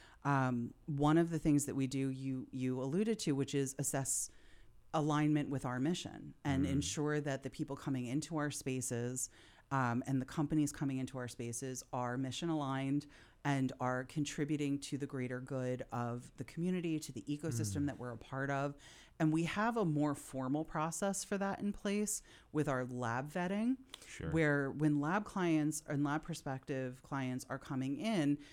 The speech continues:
Speaker 1: yes, it's about, can they actually physically do their science in this space? Are they the right B S L two, like, safety level?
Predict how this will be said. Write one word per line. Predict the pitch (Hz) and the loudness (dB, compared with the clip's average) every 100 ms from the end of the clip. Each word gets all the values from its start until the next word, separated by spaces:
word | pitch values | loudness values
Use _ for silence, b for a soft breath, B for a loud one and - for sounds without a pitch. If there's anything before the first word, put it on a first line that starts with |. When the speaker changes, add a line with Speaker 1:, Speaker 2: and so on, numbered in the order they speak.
| B B _ | B B _
Speaker 1:
yes, | 180 196 190 | 0 2 2
it's | 196 185 | 0 0
about, | 156 143 135 - - | 0 0 0 -4 -8
can | - 170 | 0 2
they | 160 | 2
actually | 147 139 - 147 | 0 -4 -4 -4
physically | 139 139 143 139 | -2 -4 -2 -4
do | 127 | -4
their | 120 90 | -6 -6
science | - 127 139 151 175 | -6 -4 0 0 0
in | 190 190 | -2 -2
this | 190 | -4
space? | 185 190 190 180 | -4 -2 -2 -2
Are | 151 | 0
they | 135 | 0
the | 127 127 | 0 0
right | 127 123 | -2 -2
B | 131 123 | -2 -2
S | 120 | -2
L | 131 117 | -4 -6
two, | - 156 | -4 -4
like, | 135 117 | -4 -4
safety | - 147 139 - 156 | -2 0 0 0 0
level? | 156 143 147 143 143 | 2 2 2 2 0